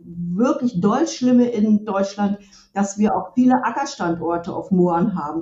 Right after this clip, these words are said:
Und da ist die Entwässerung natürlich noch viel eklatanter. Das sieht man manchmal, da fährt man durch die Landschaft und denkt, "Boah,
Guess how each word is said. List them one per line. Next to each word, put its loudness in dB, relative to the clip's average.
Und 0
da 0
ist -2
die -6
Entwässerung 0
natürlich -2
noch -10
viel -6
eklatanter. -4
Das 2
sieht -2
man 8
manchmal, 2
da -4
fährt 4
man 6
durch 0
die 2
Landschaft 0
und 6
denkt, 4
"Boah, 4